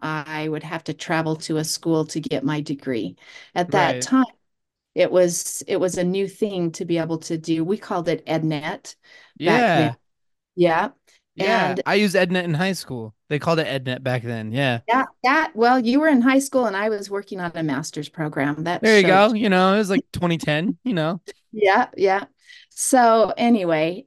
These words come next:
Speaker 1: um, this was actually nineteen ninety-five when I completed my master's degree. <laughs> So
Speaker 2: I was two years old.
Speaker 1: <laughs> Yeah.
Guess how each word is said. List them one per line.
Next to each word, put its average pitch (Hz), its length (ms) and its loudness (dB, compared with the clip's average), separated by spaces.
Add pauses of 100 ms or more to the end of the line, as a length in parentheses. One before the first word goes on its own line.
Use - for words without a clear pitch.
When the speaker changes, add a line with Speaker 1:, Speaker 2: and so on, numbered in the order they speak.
(120)
Speaker 1:
um, 175 520 -4
this 233 220 -6
was 226 120 -2
actually 185 520 -2
nineteen 196 960 -6 (420)
ninety-five 180 1200 -2
when 160 160 -4
I 156 280 -6 (380)
completed 170 640 0
my 160 200 0
master's 160 600 -6
degree. 190 380 -2
<laughs> - 0 -
So - 200 0 (200)
Speaker 2:
I 160 320 0
was 156 280 0
two - 180 -2
years 170 260 0
old. 104 260 -10 (840)
Speaker 1:
<laughs> - 120 -8
Yeah. - 320 -2